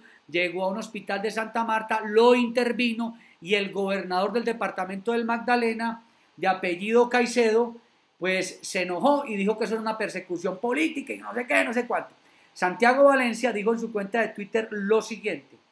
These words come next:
"Tras de cotudo con paperas, el gobernador del Magdalena, Carlos Caicedo, lo que sí puede y debe hacer es responderle al país y a las autoridades por las investigaciones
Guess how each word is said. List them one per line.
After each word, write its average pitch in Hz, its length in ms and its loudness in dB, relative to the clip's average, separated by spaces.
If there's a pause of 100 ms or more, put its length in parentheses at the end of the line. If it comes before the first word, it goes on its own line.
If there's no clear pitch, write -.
(380)
"Tras 214 240 2
de 208 160 -2
cotudo 294 540 0
con 226 200 -4
paperas, 180 640 2 (340)
el 190 160 -4
gobernador 208 560 0
del 262 140 0
Magdalena, 240 560 -2
Carlos 247 340 0
Caicedo, 190 560 -2 (260)
lo 196 200 -2
que 202 140 -4
sí 226 160 -6
puede 233 520 2
y 208 140 -6
debe 240 240 2
hacer 254 400 0
es 220 120 -2
responderle 220 600 -2
al 240 100 -4
país 240 440 -2
y 214 40 -2
a 208 60 0
las 196 160 -4
autoridades 208 720 -2 (300)
por 262 300 6
las 254 280 2
investigaciones 247 920 -4